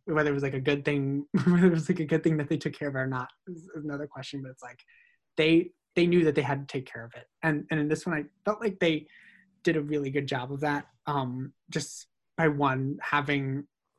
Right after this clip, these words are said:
having his daughter play such an, um, like, such a huge role in the movie, having her as, like,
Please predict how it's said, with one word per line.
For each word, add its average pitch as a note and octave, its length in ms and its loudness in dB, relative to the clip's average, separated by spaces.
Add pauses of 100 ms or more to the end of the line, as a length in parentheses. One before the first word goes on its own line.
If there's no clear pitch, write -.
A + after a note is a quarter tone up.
(100)
having D3 400 0
his C#3+ 200 -2
daughter C#3 520 -2
play C3+ 180 -2
such - 300 -8
an, C#3 60 0
um, C3+ 180 -4 (100)
like, C3 260 -6
such - 240 -8
a C#3 40 -6
huge C3+ 400 -6
role C3+ 400 -4
in D3 120 -2
the C#3+ 60 -2
movie, D3+ 600 -2 (260)
having C#3+ 180 0
her C3 160 -4
as, B2 140 -10
like, A#2+ 280 -12